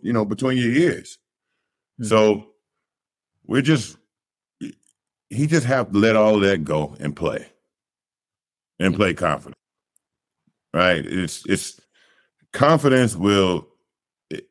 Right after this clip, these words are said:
Speaker 1: it makes you, qu-, confidence makes you not question what you're doing.
Speaker 2: Yeah,
Speaker 1: It
Speaker 2: just
Speaker 1: makes
Speaker 2: go
Speaker 1: you
Speaker 2: hoop.
Speaker 1: trust everything you're doing. As long as you trust everything you're doing, you are.
Speaker 2: Yeah.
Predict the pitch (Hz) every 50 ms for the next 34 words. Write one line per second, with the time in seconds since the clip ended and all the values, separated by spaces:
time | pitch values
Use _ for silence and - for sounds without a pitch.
0 | _ - - _ _ _ _ _ - 92 92 107 120 117 - - 104 113 110 104
1 | - - _ _ _ _ _ _ _ _ _ _ _ - - - - - - -
2 | - - - - 151 175 196 190 - 147 131 113 113 123 127 113 - 120 120 113
3 | 120 113 95 - - - 123 117 104 - - 101 92 95 98 90 - - 82 76
4 | 85 78 - - - - _ _ _ _ _ _ _ _ _ _ _ _ _ _
5 | _ _ _ _ _ _ _ - 135 113 92 101 101 107 117 107 180 170 175 139
6 | 202 165 - _ _ _ _ - - - 95 113 110 107 107 107 104 98 92 85
7 | 87 85 82 87 78 - _ _ _ - 90 113 139 156 160 151 147 113 - 160
8 | 151 147 151 151 151 147 - 156 151 143 139 135 147 165 160 147 135 131 135 135
9 | 135 143 143 143 _ _ _ _ _ _ - - - _ _ _ _ _ _ _
10 | _ _ _ _ _ _ _ - 95 95